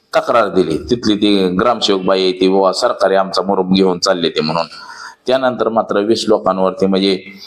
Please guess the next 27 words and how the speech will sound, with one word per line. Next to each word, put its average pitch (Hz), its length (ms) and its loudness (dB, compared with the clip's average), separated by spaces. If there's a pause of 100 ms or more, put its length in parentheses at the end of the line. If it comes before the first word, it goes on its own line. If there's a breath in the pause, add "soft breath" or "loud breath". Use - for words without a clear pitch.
(260 loud breath)
त्या 98 120 2
बाबाराजे 104 680 2
देशमुख, 101 460 2
बाबाराजे 98 560 2
जगताप 92 420 0
असेल, 92 240 -2
नितीन 95 380 0
माळी, 92 380 2
सत्य, 87 460 0
संतोष 95 460 -2
कापरे, 90 460 0
अण्णा, 90 480 2 (480 loud breath)
अ, 87 240 2
दहाने 92 760 -2 (140)
अशा 110 320 0
त्या 110 300 2
म्हणजे 107 220 0 (100)
तिथले 143 240 0
जे 190 160 2
सगळेच 185 440 -2
ग्रामस्थ 127 440 0
आले 92 200 2
म्हणायचं, 92 580 2
सरपंच, 95 480 0
सदस्य 90 680 2
ह्या 92 140 0
सगळ्यांवरती, 92 840 -2